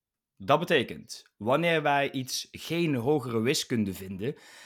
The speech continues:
en we niet een quasi-moeilijk wiskundig probleem aan het oplossen zijn, wij een euro dienen te betalen aan Melvin.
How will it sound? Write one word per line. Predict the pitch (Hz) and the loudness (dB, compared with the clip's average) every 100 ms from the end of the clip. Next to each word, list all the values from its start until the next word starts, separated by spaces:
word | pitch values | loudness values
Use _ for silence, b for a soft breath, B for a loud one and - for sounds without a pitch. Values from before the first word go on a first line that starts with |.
| B | B
en | 123 127 | -2 0
we | 123 120 117 | 2 0 2
niet | 139 | 2
een | 127 107 | 0 -2
quasi-moeilijk | 131 135 139 127 117 127 131 117 | 4 8 8 4 0 0 0 -2
wiskundig | 113 - 123 110 | -4 -4 -4 -4
probleem | 104 101 135 127 | -6 0 2 0
aan | 101 | -4
het | 95 | -8
oplossen | 95 98 - 90 | -10 -10 -10 -10
zijn, | 90 107 165 - _ _ | -8 -8 -10 -14 _ _
wij | 101 139 139 | 4 4 4
een | - | 0
euro | - 190 185 165 | -2 0 2 0
dienen | 143 151 127 | 0 0 0
te | |
betalen | 117 113 139 139 143 147 _ | -4 0 2 2 0 -6 _
aan | 175 127 | -2 -2
Melvin. | 107 110 147 127 | -2 -4 -8 -12